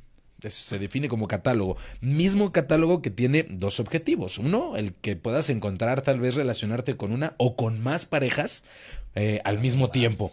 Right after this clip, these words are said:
Speaker 1: ¿no? Porque, pues, el ladito derecho es positivo y, pues, le haces el ladito derecho a veinte, ¿no? Y de esas veinte vas
Speaker 2: Claro.
Speaker 1: viendo quién cae, sin saber ni siquiera sus gustos, ni, ni tener,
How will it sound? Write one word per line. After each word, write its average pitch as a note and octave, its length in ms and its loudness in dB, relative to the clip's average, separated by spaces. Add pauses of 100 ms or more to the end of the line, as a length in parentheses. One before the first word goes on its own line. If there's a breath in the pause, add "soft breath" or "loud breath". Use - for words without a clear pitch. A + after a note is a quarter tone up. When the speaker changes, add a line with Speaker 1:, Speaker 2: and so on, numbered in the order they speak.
Speaker 1:
¿no? A#2+ 260 0
Porque, A2+ 260 0
pues, F#2+ 260 -6
el A2 500 0
ladito B2 380 2
derecho C3 300 2
es C3 100 0
positivo D#3+ 640 4
y, C3 220 6 (320 loud breath)
pues, A2+ 160 -2
le B2+ 60 4
haces C3+ 180 2
el B2+ 80 4
ladito A#2+ 240 2
derecho A#2 280 2
a - 20 8
veinte, A#2+ 360 2
¿no? D#3+ 220 4
Y D3 60 4
de C3+ 80 4
esas C3 240 6
veinte C#3+ 240 4
vas C3+ 160 4
Speaker 2:
Claro. - 20 2
Speaker 1:
viendo C#3 260 4
quién C3+ 340 0
cae, D#3+ 360 4 (180 loud breath)
sin D#3 280 2
saber F3+ 340 6
ni C4+ 80 2
siquiera G3 460 0
sus C3 240 0
gustos, G3 420 0
ni, D3 140 0
ni C#3+ 160 -4
tener, D#3 400 -2